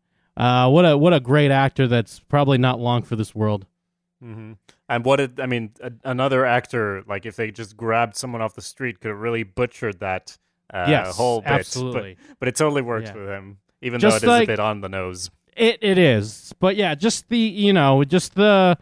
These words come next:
Speaker 1: the choices he makes, whether it be the pauses, the emphasis, the
Speaker 2: Yeah.
Speaker 1: kinda the, the, the thoughtful looks, and that he's talking to an old style robot, and,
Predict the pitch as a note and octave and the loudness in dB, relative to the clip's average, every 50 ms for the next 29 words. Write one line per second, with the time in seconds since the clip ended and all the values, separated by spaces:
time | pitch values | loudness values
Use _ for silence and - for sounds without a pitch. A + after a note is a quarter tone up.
0 | _ _ _ _ _ _ _ - F3 - - B3 C4 C4 A#3+ - A3 G3+ D3 - | _ _ _ _ _ _ _ 0 2 2 4 4 4 4 4 2 0 0 2 2
1 | E3+ E3+ C#3 C#3 B2+ A2 G#2+ - - - - D#3 D3+ D3 D3+ D3 C#3 - D3+ C#3 | 4 4 4 4 4 2 0 -4 -6 -2 2 4 4 6 6 4 4 4 2 2
2 | A#2 A#2+ - - - F3+ E3+ E3+ E3+ E3 C#3 D3 D#3+ D#3+ D#3+ D#3 D3+ C#3+ - - | 2 0 -2 0 2 4 4 4 4 4 4 4 6 6 6 6 6 4 0 -2
3 | C3 B2 C3 C#3+ D#3+ D#3 - - C3+ - - D3 C#3+ C#3 C#3+ C3 - - - - | -2 0 2 2 2 2 2 0 -2 -2 0 2 4 4 4 2 0 -4 -10 -6
4 | - B2 A2+ G#2 - _ _ - F#2+ F2+ F2+ F2+ F2+ - - D#3+ D#3+ D#3+ D#3 D3+ | -4 -2 -2 -2 -4 _ _ -18 -18 -18 -18 -20 _ -4 0 2 2 4 4 4
5 | D3 C#3 C#3 C3+ C3+ C3 C3 C3 A#2 B2+ B2 B2 B2 B2 A#2 B2 B2+ B2 A#2+ A2+ | 4 4 4 4 4 4 4 4 4 4 4 4 4 4 4 2 2 2 2 2
6 | B2+ - - _ - C#3 D3 E3+ - - - D#3 D3+ C#3+ C3+ C3 C3+ C#3 C#3 _ | 0 -2 0 _ 0 0 0 -2 -4 0 2 4 6 6 6 6 6 4 4 _
7 | - - - - - - - _ _ _ _ _ _ C#3 C#3 C#3 C#3 C3+ C3+ B2 | -6 -16 -16 -14 -14 -16 -18 _ _ _ _ _ _ 2 4 4 6 4 4 2
8 | - - D3+ D3 C#3+ - - D3+ D3 C3+ - - D3 C#3 C3+ C3+ B2+ A#2+ A#2+ B2 | 0 0 0 0 2 2 2 2 2 2 4 4 6 6 6 6 6 4 2 0
9 | C3 C3+ B2 - - - - C#3+ C3 B2+ B2+ B2+ B2+ B2 B2 A2+ A#2+ B2 B2 A#2+ | 0 0 -2 -4 -12 -6 -2 0 2 2 2 2 2 2 4 4 4 4 4 4
10 | A2 B2 A#2+ B2 B2 - _ - C3 A2+ A2+ G#2+ G#2 | 2 0 0 0 -4 -8 _ -4 -2 0 0 0 0